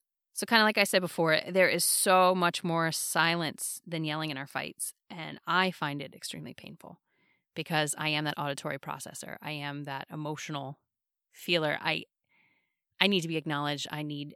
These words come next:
active listening and response. So I just kinda drown in our fights. I get really frustrated. A lot of this ties to our Enneagram types, which I won't go too much into that today,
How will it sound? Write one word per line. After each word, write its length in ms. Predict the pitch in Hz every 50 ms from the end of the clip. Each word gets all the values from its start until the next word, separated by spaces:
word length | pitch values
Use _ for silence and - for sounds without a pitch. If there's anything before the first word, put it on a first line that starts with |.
| -
active 300 | 156 139 131 - - 139
listening 400 | 143 139 143 - 160 147 127 135
and 80 | 135 131
response. 720 | - - - - - - - - - - - - - - - _ _
So 380 | - - - 147 135 135 - - _ _ _ _ _ _ _ -
I 140 | - 156 151
just 160 | 151 139 -
kinda 200 | - 151 - 143
drown 440 | 147 160 151 135 123 131 - 160 -
in 120 | 294 196 165
our 160 | 143 147 -
fights. 420 | - - - - - - - - -
I 100 | 151 156
get 160 | 151 147 -
really 200 | 151 147 147 131
frustrated. 540 | - - 143 131 - - 143 113 - 175 165 - _ _ _ _ _ _ _ _ _ _ _ _ - - -
A 80 | 233 190
lot 260 | 170 175 170 180 190
of 60 | 196
this 180 | 208 208 - -
ties 420 | - - 180 170 156 170 - - -
to 280 | - 262 262 294 302 - _ _ _ _ _ _ _ -
our 80 | - -
Enneagram 560 | - 175 175 185 190 190 196 202 214 214 214 - _
types, 360 | - - 226 247 254 - -
which 240 | 202 208 - - - - - - - _ _ _ _ -
I 100 | 185 190
won't 240 | 202 220 233 226
go 140 | - 220 202 175 - _
too 220 | - - - 190 202
much 200 | 202 190 - -
into 220 | 190 185 - 190
that 300 | 202 214 233 233 - -
today, 420 | - - 240 240 254 262 269 269